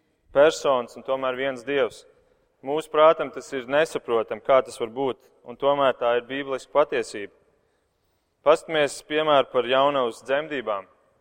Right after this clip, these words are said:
Kā tas var būt? Kā to var izskaidrot? Un tomēr tā ir patiesība,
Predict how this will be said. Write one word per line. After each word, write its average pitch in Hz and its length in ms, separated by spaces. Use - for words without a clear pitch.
Kā 151 160
tas 123 200
var 113 120
būt? 135 320
Kā 139 200
to 139 180
var 117 100
izskaidrot? 117 600
Un 113 80
tomēr 131 520
tā 127 160
ir 120 120
patiesība, 120 640